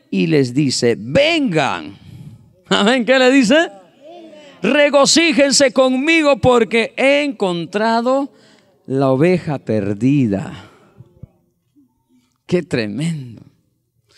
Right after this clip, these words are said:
O sea, deja las noventa y nueve, deja todas y se va en busca de ¿qué?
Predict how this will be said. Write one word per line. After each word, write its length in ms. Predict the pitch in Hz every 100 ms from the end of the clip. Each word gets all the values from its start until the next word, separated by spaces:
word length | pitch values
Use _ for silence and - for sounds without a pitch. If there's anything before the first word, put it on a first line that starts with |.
| _ _
O 100 | 151
sea, 220 | - 233
deja 340 | 170 277 214 220
las 200 | 208 156
noventa 480 | 139 131 120 110
y 60 | 107
nueve, 440 | 104 104 104 185 214 _ _ _ _ _ -
deja 300 | 104 165 147
todas 720 | - 208 220 233 233 - - - _ _ _ _ _
y 180 | - 214
se 180 | - 170
va 100 | 160
en 120 | 180
busca 360 | 165 214 - 170
de 140 | 156
¿qué? 640 | 151 262 302 262 _ _